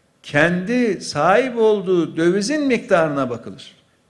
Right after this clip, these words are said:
Başkasından emanet aldığı, borç aldığı dövizleri yığıp da "Siz bu döviz benim." diyemezsiniz. Bakın,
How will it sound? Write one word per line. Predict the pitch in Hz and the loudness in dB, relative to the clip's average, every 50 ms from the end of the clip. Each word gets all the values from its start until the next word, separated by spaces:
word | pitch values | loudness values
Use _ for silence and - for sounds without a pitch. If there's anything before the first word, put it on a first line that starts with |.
| - | 2
Başkasından | 165 185 202 - - 240 247 - 285 269 254 240 220 | 2 4 4 2 0 -2 -4 -2 -2 -2 -2 -2 -2
emanet | 196 214 226 233 240 254 262 247 247 247 | -2 -2 -2 0 0 0 0 0 0 2
aldığı, | 240 240 226 202 208 190 160 139 | 2 2 2 0 -2 -4 -2 0
borç | 175 226 247 240 247 240 | 4 4 4 4 4 2
aldığı | 226 220 214 202 202 185 160 151 | 2 2 2 2 0 0 0 2
dövizleri | 190 214 233 240 220 202 233 220 202 180 135 120 - - - - _ _ _ _ _ _ _ _ | 2 2 2 2 -2 -2 -2 -2 -2 -2 -4 -6 -8 -16 -20 -20 _ _ _ _ _ _ _ _
yığıp | - 185 226 247 262 254 - - | -4 -2 -2 0 -2 -2 -2 0
da | 233 190 135 - - - - - _ _ _ _ _ _ _ _ _ _ _ _ _ | 2 2 0 0 -4 -14 -20 -20 _ _ _ _ _ _ _ _ _ _ _ _ _
"Siz | - - 226 208 196 175 185 | -10 -8 -8 -8 -8 -8 -8
bu | 233 226 214 180 - 202 | -8 -8 -8 -8 -2 4
döviz | 190 202 226 226 202 - - 175 | 4 4 4 4 -2 -4 -4 -4
benim." | 190 208 214 208 185 165 | -2 -2 -2 -4 -4 -4
diyemezsiniz. | 160 160 170 190 208 208 196 - - - 143 117 - - - - - - _ _ _ _ _ _ _ _ _ _ _ _ _ _ _ _ _ _ _ _ _ _ _ _ _ _ - | -2 0 0 0 0 0 -2 -2 -4 -8 -10 -10 -12 -14 -18 -20 -20 -20 _ _ _ _ _ _ _ _ _ _ _ _ _ _ _ _ _ _ _ _ _ _ _ _ _ _ -2
Bakın, | 202 202 - 160 123 | -2 0 0 -2 -4